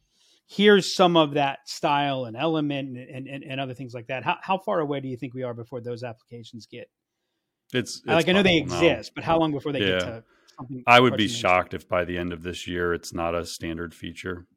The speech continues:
Speaker 1: Okay, cool.
Speaker 2: It's like when you sign on for a platform, that maybe it's an add-on or something,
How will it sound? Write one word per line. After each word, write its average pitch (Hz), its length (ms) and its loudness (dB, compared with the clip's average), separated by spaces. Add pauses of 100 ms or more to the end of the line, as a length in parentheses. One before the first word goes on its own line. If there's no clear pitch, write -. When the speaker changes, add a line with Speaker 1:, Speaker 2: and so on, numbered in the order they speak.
(640)
Speaker 1:
Okay, 117 160 -16
cool. 131 160 -20 (380)
Speaker 2:
It's - 60 -18
like 92 100 0
when 92 120 0
you 90 80 -2
sign 90 280 0
on 87 160 0
for 90 120 -6
a 87 40 -4
platform, 90 500 -2
that 95 140 -2
maybe 104 220 4
it's 90 120 -4
an 90 60 -4
add-on 92 340 4
or 85 60 -4
something, 90 600 -2